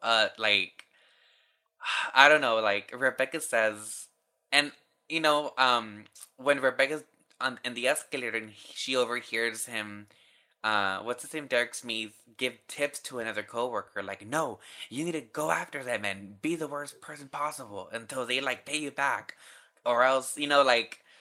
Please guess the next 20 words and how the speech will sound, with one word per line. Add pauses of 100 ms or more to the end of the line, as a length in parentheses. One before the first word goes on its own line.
(840)
in
his
defense,
I
think
the
debt
collectors
get
paid,
like, (200)
a (100)
certain
percentage
of
the
debt
they, (140)
you
know,